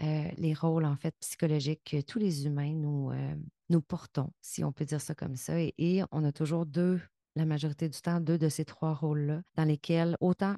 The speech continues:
un pour soi, un rôle pour soi et un rôle pour l'autre. En fait, le triangle de Karpman, les trois pointes du triangle représentent le persécuteur, le sauveur et la victime.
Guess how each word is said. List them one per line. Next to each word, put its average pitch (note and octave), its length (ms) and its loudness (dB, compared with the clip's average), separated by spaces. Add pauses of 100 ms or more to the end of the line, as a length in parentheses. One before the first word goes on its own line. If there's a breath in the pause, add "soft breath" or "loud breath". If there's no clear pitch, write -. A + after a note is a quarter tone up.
un E3 300 4
pour D3+ 180 -6
soi, D#3+ 580 -2 (180)
un D#3+ 140 2
rôle D#3+ 400 2 (120)
pour D#3+ 120 -4
soi D#3+ 220 0
et D#3 100 2
un D3+ 80 2
rôle D3 220 -2
pour D3 240 -8
l'autre. D3+ 560 -4
En D3 100 0
fait, D#3 200 0
le D#3 80 2
triangle D3 320 2
de C#3+ 80 2
Karpman, F#3+ 640 0 (160)
les D#3 160 -2
trois D3+ 300 0
pointes D#3+ 440 -4 (180)
du - 120 -14
triangle D#3 500 0
représentent D3 800 -2 (260)
le D3+ 120 0
persécuteur, D#3 680 -6
le D3+ 120 0
sauveur C#3+ 460 -2
et D3 40 0
la C3+ 140 0
victime. D#3+ 520 -8